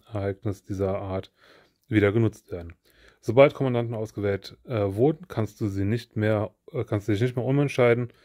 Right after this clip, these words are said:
also wähle mit Bedacht. Das heißt, wenn ihr diese fünf Kommandanten ausgewählt habt, könnt ihr sie nicht mehr ändern. Ähm, ich hoffe für dieses Ereignis und nicht für immer.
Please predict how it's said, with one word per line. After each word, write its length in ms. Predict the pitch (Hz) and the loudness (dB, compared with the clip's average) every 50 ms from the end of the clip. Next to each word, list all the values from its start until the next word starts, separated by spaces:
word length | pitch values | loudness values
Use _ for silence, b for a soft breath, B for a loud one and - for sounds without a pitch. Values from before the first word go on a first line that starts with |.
| b b b b b b b - | b b b b b b b 2
also 300 | - 117 110 107 107 101 | 4 4 6 6 4 2
wähle 220 | 101 104 101 101 98 | 2 2 2 2 0
mit 160 | 98 98 - | -4 -4 -2
Bedacht. 480 | - 101 104 98 90 - - - - _ _ - | -2 0 0 0 -2 -2 -8 -20 -20 _ _ -6
Das 180 | - 104 - - | -6 -2 2 6
heißt, 220 | 117 143 143 - | 6 6 6 4
wenn 120 | 135 127 127 | 0 2 4
ihr 140 | 127 123 | 4 4
diese 220 | 117 120 117 120 113 | 4 2 0 -4 -4
fünf 280 | - - 123 117 - | -2 -2 -2 -2 -4
Kommandanten 460 | - - - 113 107 104 107 101 107 117 | -8 -8 -4 -2 0 0 -2 -2 -4 -4
ausgewählt 500 | 120 135 135 - - 120 120 117 113 117 | -6 -6 -6 -4 0 2 4 4 4 2
habt, 240 | 117 113 - - | 0 -4 -4 -6
könnt 220 | - - 110 98 - | 0 2 2 2 2
ihr 120 | 101 95 | -2 -4
sie 140 | 90 92 95 | -2 -2 -2
nicht 380 | 92 101 110 - - - - _ - | 0 0 -2 -2 -6 -18 -20 _ -6
mehr 200 | 113 113 117 117 | -4 -4 -2 -2
ändern. 360 | 117 104 98 92 87 85 85 _ _ _ b b b b b b b b b b b b b b b b _ - | -2 -4 -4 -4 -6 -8 -10 _ _ _ b b b b b b b b b b b b b b b b _ -2
Ähm, 480 | 117 107 107 107 107 107 107 104 101 - _ _ _ _ _ _ - | 0 2 2 2 2 0 -2 -4 -6 -10 _ _ _ _ _ _ -2
ich 140 | - 101 | 2 4
hoffe 200 | 113 107 95 95 | 4 4 4 2
für 140 | 95 - - | -4 -4 0
dieses 280 | 101 101 95 95 92 - | 0 2 0 0 -2 0
Ereignis 480 | 98 95 101 113 110 - - 98 - | 2 4 4 4 2 0 -6 -8 -6
und 80 | 98 98 | -4 -6
nicht 160 | 98 92 - | -6 -6 -8
für 120 | - - 110 | -10 -10 -6
immer. 360 | - 120 110 101 113 117 | -2 0 0 0 0 -2